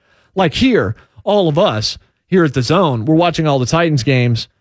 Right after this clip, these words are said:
Even if we go live, we're still gonna watch the television broadcast to see what we can extrapolate from that to put into talking points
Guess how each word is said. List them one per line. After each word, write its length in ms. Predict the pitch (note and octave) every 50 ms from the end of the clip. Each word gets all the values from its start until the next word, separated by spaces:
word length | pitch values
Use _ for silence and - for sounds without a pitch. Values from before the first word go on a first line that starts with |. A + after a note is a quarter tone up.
| _ _ -
Even 220 | G#3 G3+ F3 E3+
if 80 | E3 C#3+
we 80 | D3+ C#3+
go 220 | C3+ D3+ C#3 C3+
live, 300 | D#3 G3+ F#3+ G3 F#3+ F3
we're 80 | E3 D3
still 200 | - - E3+ D#3
gonna 160 | D3+ C#3+ C#3
watch 220 | C#3+ C3 C3 -
the 60 | -
television 460 | C3+ - E3+ F3 E3+ E3 D#3 C#3+ D3+ D3
broadcast 560 | D#3 D3+ C#3+ C#3 - D#3 D3 C3 B2+ B2 -
to 60 | -
see 180 | A#2+ - E3+ D#3
what 120 | C#3+ C#3
we 100 | C#3 D3
can 120 | C3 C3+ B2+
extrapolate 720 | A2+ G#2+ - - E3+ D#3+ C#3+ D3 - D3 C#3+ C3 B2 G#2+
from 120 | A#2 G#2+ A#2+
that 300 | C#3+ D3 C#3+ C3 C3 - - _ _ _ _ _ _ -
to 80 | -
put 180 | C3 - E3+ D#3
into 180 | D3+ C#3 B2+
talking 400 | A#2+ - D3+ C#3+ C#3 - - C3+
points 420 | A#2 C#3+ C#3+ C3+ B2+ A2 - -